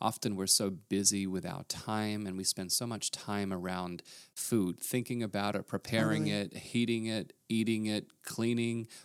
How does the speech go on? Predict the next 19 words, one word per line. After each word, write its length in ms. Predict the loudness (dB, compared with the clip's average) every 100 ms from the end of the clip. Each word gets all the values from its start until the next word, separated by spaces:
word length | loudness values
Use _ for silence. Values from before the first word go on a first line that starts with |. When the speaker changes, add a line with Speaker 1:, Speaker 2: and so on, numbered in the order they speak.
| _
Speaker 1:
whatever 400 | 4 6 6 4
it 100 | 2
is, 220 | 2 2
Speaker 2:
Totally. 40 | 2
Speaker 1:
right? 280 | 0 2 6
So 420 | 6 6 4 2
much 240 | 2 0
time 220 | 0 -2 2
is 80 |
spent 240 | 2 2 -4
around 240 | -4 -4
food. 140 | -4 -4
When 100 | -4
you 60 |
cut 280 | -4 -6 -2
that 160 | -2 0
out 220 | 0 -2
and 140 | -6
you 160 | -6